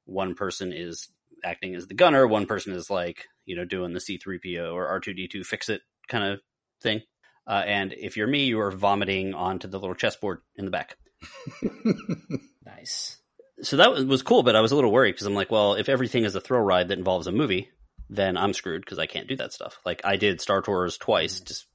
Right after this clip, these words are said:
Speaker 1: because I had to, because I, it's m-, one of my favorite movie series, so I gotta see it, you know, and was nauseous for the rest of the day.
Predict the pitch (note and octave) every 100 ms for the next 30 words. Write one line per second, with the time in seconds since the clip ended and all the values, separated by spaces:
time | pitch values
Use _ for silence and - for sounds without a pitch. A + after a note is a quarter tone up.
0 | _ - F2+ F2+ E2 A2+ F#2 D#2 E2+ _
1 | _ _ _ - - E2 - F2 E2+ -
2 | - - F2+ F2 - E2+ D2+ F2+ D2+ G#2+
3 | D#3+ F#2 - E2+ F2+ - - D#2+ - _
4 | _ _ - E2+ F2+ D2+ B2 F#2 F2+ F2+
5 | F#2+ - _ _ _ - C3+ A#2+ G#2 G2+
6 | F#2+ G2+ G2+ F2+ E2+ - G2 C#3+